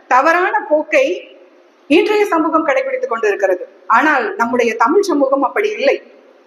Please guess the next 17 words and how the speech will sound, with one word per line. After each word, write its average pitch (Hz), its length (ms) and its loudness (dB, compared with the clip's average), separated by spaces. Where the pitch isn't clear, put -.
வெள்ளி 339 360 4
வீதியார் 320 440 0
நற்றிணை 349 380 0
பாடலில் 277 460 2
முன்னூற்றி 320 340 2
முப்பத்தி 311 380 -2
ஐந்தாவது 339 560 0
பாடல் 262 280 2
அது. 240 340 2
அதில், 277 680 0
"யாமும் 349 500 2
உய்யாமை 330 800 -2
நின்றன்று 311 800 0
காமம் 381 500 2
பெரிதே 277 560 0
கலைஞரே 254 460 0
இல்ல." 214 260 -2